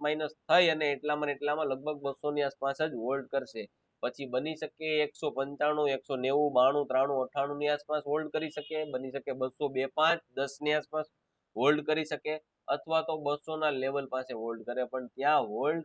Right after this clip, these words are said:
કર્યા પછી એક નવી દિશા નક્કી કરે યા તો ત્યાંથી રિવર્સ થતો હોય. એટલે જેમ જેમ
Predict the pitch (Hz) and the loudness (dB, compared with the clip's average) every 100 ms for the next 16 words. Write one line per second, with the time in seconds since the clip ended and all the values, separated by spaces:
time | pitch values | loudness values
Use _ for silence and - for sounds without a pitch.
0 | - 143 143 143 - 127 123 147 127 131 | -4 0 4 2 2 -8 -8 -10 -6 -6
1 | 135 117 104 110 127 160 170 139 131 - | -8 -14 -10 -6 -2 2 0 0 -8 4
2 | 147 170 - _ _ _ - 110 123 - | 8 8 6 _ _ _ -12 -6 -6 -6
3 | 143 127 147 156 131 120 - 135 117 113 | -10 -4 0 2 2 0 0 -8 -6 -8
4 | 110 151 185 247 _ _ _ 104 113 117 | -6 -2 -2 -4 _ _ _ -4 -2 -2
5 | 110 - 107 - 104 101 101 _ _ - | -4 -4 -6 -4 -10 -10 -14 _ _ -4
6 | 135 110 110 131 156 151 190 | -2 -2 -2 -2 -2 0 2